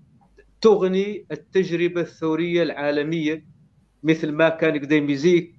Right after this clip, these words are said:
كما تفضلت، يعني هذا أغنى التجربة الثورية، وأصبح الجميع يعني يبني المخيمات والاعتصامات بفضل أول تجربة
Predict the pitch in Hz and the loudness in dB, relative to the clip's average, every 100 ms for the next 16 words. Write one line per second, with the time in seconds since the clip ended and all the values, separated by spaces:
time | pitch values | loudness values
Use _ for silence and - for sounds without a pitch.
0 | - 143 147 143 147 143 139 175 175 - | -12 -4 -4 -2 -2 -2 0 0 0 -6
1 | _ _ _ - 131 151 151 143 160 160 | _ _ _ -2 0 0 0 2 2 2
2 | - 175 165 165 156 - 147 147 151 151 | 2 0 2 -2 -6 -6 -8 -6 -4 0
3 | 160 160 _ _ - - 165 165 180 185 | -2 -4 _ _ -20 -2 2 4 6 6
4 | 185 - 175 160 160 156 180 196 175 170 | 4 2 -2 -2 -4 -2 0 0 0 0
5 | 175 180 180 175 170 165 165 - 151 156 | -2 -2 -2 -2 -2 -2 -4 -2 -2 0
6 | 160 180 185 180 160 151 139 151 - 165 | 2 2 2 0 -2 -4 -4 -8 -4 -2
7 | 185 185 - - 175 190 185 - _ 208 | 2 0 0 -2 0 0 -4 -12 _ 2
8 | 202 196 190 180 175 175 196 | 2 0 -2 -4 -2 -2 -4